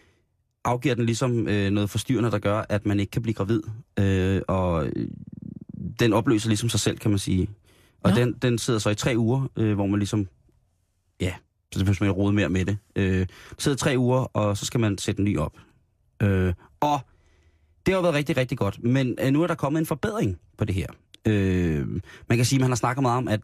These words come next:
Speaker 1: øh, p-pillerne, som jo har været, øh, er et produkt, hvor at det har ligesom været meget det samme i, i rigtig mange år. Øh, men man har jo så begyndt, som med alt andet, øh, at kulegrave,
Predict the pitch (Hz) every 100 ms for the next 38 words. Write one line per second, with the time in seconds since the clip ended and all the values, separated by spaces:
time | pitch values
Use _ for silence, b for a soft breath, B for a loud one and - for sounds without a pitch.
0 | 104 104 - 123 135 123 107 98 - 107
1 | 98 95 92 92 90 80 90 85 76 76
2 | 50 - - - - - 110 - 127 160
3 | - 113 107 104 95 - b b b b
4 | b b _ _ _ _ _ _ _ _
5 | _ _ _ _ _ _ _ - 117 107
6 | 104 101 87 90 85 78 80 90 - 92
7 | 98 92 90 95 - 95 - 87 90 110
8 | 92 95 92 - 95 101 92 92 98 104
9 | 107 101 117 107 - 123 87 - 117 -
10 | 95 78 101 82 101 180 190 - 110 104
11 | 104 - 131 156 117 98 98 104